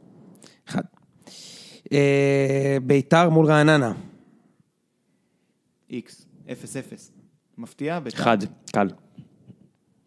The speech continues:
Speaker 2: אגב,
Speaker 1: איקס!
Speaker 2: קורצקי, מאז שהגיע, חטף, אה, שער אחד בשלושה משחקים מול מכבי תל אביב, שני המשחקים האחרונים, אפס, כאילו, אפס שערים, אה, חובה.
Speaker 1: ראם, אתה הולך אחד?
Speaker 3: כן.
Speaker 1: אז גם אני הולך אחד. שיניתי.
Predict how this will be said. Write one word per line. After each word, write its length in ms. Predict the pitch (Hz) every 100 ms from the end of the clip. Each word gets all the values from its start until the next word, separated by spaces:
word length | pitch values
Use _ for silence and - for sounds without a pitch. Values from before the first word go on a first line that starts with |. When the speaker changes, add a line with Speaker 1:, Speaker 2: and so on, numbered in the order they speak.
| _ _ -
Speaker 2:
אגב, 200 | 135 120
Speaker 1:
איקס! 680 | 302 381 - - - - -
Speaker 2:
קורצקי, 600 | - 135 160 - 185 190
מאז 220 | 190 160
שהגיע, 440 | 156 147 143 165 170 160
חטף, 380 | - 123 131 -
אה, 300 | 135 127 123
שער 260 | 117 131 131
אחד 260 | 120 135 131
בשלושה 300 | - 113 120
משחקים 420 | 120 120 - 156
מול 100 | 123
מכבי 260 | 117 120
תל 140 | 117 113
אביב, 220 | 127 170
שני 140 | 131
המשחקים 320 | 123 - - 113
האחרונים, 340 | - 120 139 -
אפס, 220 | 107 101 - -
כאילו, 220 | 120 113 120
אפס 140 | -
שערים, 300 | - 113 117
אה, 220 | 113 107 104 -
חובה. 260 | 110 151 185 -
Speaker 1:
ראם, 240 | 175 147
אתה 120 | 151 139
הולך 220 | 135 143
אחד? 260 | 151 160 190 - - _ -
Speaker 3:
כן. 140 | 113 101 - _ _ _ _ _
Speaker 1:
אז 80 | 127
גם 140 | 139 127
אני 80 |
הולך 200 | 117 104
אחד. 180 | - - - _ _ _ _ _ _ _ _ -
שיניתי. 380 | - 131 113